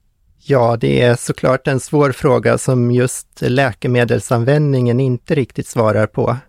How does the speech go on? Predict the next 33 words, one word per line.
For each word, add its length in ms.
Och 300
när 120
man 200
har 100
mätt, 560
eh, 220
och 80
gjort 300
andra 520
typer 400
av 220
studier, 440
till 140
exempel 380
med 180
enkäter 640
från 380
våra 380
länder, 600
eh, 220
då 320
har, 500
eh, 180
studier 380
pekat 420
åt 140
o-, 220
lite 240
olika 280
håll, 320
kan 160
man 100
säga. 300